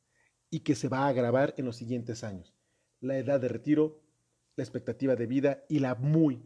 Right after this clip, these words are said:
muy, muy baja aportación voluntaria de los que están laborando para su propia, su propia afore.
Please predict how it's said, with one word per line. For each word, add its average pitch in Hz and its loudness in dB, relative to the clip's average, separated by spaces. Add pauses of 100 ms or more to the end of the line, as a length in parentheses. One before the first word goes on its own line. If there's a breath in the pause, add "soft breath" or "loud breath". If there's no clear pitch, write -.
(140)
muy, 151 2
muy 147 2
baja 131 -2
aportación 117 -6
voluntaria 135 0 (440 soft breath)
de 123 0
los 117 -4
que - -10
están 131 -2
laborando 127 -2
para 127 -2
su 117 -12
propia, 135 -2
su - -20
propia 120 -2
afore. - -6